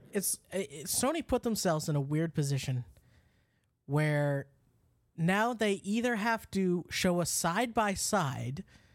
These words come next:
to show everyone how shitty their current P S four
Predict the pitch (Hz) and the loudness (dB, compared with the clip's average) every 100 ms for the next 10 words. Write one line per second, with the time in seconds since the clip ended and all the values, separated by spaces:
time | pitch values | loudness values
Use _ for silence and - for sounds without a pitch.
0 | _ _ _ _ _ _ - 160 - 196 | _ _ _ _ _ _ -2 0 2 2
1 | 175 180 170 165 160 156 160 - - - | 2 0 0 0 0 0 0 -2 -2 0
2 | 170 196 175 170 - 170 160 - 170 147 | 2 2 0 0 2 0 0 0 2 2
3 | - 160 156 | 0 2 2